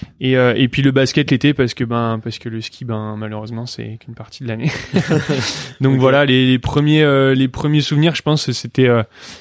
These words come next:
Speaker 1: quand on était gamin d'aller, euh, voilà, d'aller courir avec un ballon, euh, toute la journée autour du,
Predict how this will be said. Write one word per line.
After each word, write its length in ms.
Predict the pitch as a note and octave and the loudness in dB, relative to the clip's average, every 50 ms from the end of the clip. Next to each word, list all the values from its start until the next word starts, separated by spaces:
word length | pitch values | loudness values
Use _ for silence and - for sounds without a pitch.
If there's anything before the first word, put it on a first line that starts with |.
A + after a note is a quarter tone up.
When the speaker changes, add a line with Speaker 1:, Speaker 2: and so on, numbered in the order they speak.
| - _ _ | -20 _ _
Speaker 1:
quand 200 | - C3 A#2+ C3+ | -2 -2 0 2
on 40 | C3 | 0
était 240 | B2 A#2+ - C3 | 0 0 -2 -2
gamin 300 | B2 B2 A#2+ A#2+ C3 C#3 | 0 0 2 2 4 4
d'aller, 260 | C#3 C3+ B2 B2 B2+ B2 | 4 4 4 4 2 2
euh, 240 | A#2 A2+ A2+ A#2 A2+ | 2 2 0 -2 -4
voilà, 220 | A#2+ B2+ B2+ B2+ | -6 -6 -8 -6
d'aller 160 | C3 A#2+ A#2+ | -6 -8 -8
courir 240 | A#2+ - B2+ B2+ B2+ | -10 -10 -10 -8 -6
avec 240 | C3 B2+ B2+ B2 - | -4 -6 -6 -6 -6
un 100 | C3 B2 | -6 -4
ballon, 380 | B2 B2+ B2+ C3+ C#3 C#3+ C#3 C3 | -2 0 0 0 0 2 2 4
euh, 200 | B2 A#2+ A#2+ A#2 - _ _ - - - _ _ | 4 4 2 0 -4 _ _ -20 -20 -20 _ _
toute 160 | _ - - - | _ -16 -2 0
la 140 | C3+ C3+ | 0 2
journée 260 | C3 C3+ C#3 C3+ C#3 C#3 | 2 0 0 2 2 2
autour 240 | C3+ B2+ - B2+ | 0 0 -2 -4
du, 440 | A#2+ B2 B2 B2 A#2+ B2 A#2+ A#2+ A#2 | -2 0 0 0 2 2 2 0 0